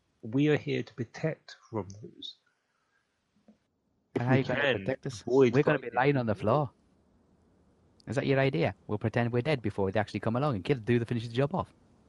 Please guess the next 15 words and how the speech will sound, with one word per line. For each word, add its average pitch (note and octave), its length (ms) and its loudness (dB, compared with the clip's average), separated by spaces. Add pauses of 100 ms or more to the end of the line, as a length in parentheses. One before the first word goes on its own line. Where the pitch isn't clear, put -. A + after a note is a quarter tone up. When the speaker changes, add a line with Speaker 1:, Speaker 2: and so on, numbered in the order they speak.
(100)
Speaker 1:
No, - 100 2
I'll F#2+ 140 4
put - 120 -10
a - 80 -12
barrier G2+ 320 0
up - 120 -12
so G2+ 80 -8
they F#2 80 -8
can't G2 200 -6
get - 160 -6
through. A#2 240 -8
It's - 140 -16
easy F#2 220 -8
enough. F#2 360 -8 (1300)
Speaker 2:
Aye. F#2+ 380 -4